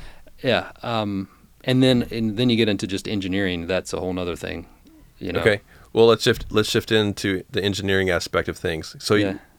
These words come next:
Speaker 2: you, you started engineering while you're doing your own thing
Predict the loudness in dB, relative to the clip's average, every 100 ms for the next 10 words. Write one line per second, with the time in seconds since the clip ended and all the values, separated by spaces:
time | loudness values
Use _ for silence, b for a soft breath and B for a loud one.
0 | _ _ -20 -20 _ -2 2 2 2 -2
1 | 0 2 4 2 0 -6 _ _ _ b
2 | b b b -4 2 4 4 2 2 2
3 | 2 0 2 0 -2